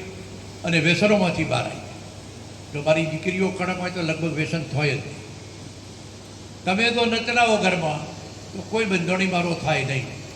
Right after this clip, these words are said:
પણ તમે ચલાવો કાં તો રૂઢી છે એને કરવું પડે. એટલે વ્યસનોમાંથી બહાર નીકળો,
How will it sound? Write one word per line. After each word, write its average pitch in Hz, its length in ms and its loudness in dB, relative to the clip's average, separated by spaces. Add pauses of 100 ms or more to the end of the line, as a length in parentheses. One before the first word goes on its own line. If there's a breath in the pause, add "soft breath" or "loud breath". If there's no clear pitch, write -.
(600)
પણ 156 100 -4
તમે 196 340 -2
ચલાવો 185 360 0
કાં 160 200 0
તો 156 120 -2
રૂઢી 131 280 0
છે 151 160 -4
એને 139 140 -4
કરવું 131 460 -6
પડે. 135 140 -8 (1040)
એટલે 123 140 -6
વ્યસનોમાંથી 185 640 4
બહાર 156 280 6
નીકળો, 135 280 -2